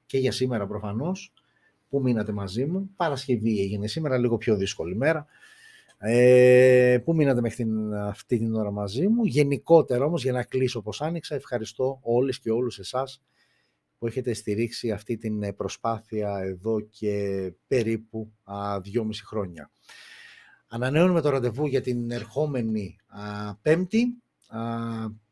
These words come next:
την ίδια ώρα, εκτός απροόπτου. Ε, smartphones, μπορείτε να μας βρείτε παντού.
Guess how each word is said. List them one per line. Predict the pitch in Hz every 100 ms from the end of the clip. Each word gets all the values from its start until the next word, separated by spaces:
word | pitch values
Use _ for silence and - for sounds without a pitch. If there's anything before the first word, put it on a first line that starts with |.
| _
την | 143 135
ίδια | 117 87 101
ώρα, | 113 165 208 214 190
εκτός | - - - 139 101 - - _
απροόπτου. | - 107 110 143 165 233 233 220 _ _ _ _ _ - _ _ _ _ -
Ε, | 113 131 135 135 135 131 135 127 - _ _ _ _ _ _ - -
smartphones, | 185 - 175 196 208 180
μπορείτε | 151 160
να | 151
μας | 147 120
βρείτε | 147 139 117 - _
παντού. | - 104 127 214 226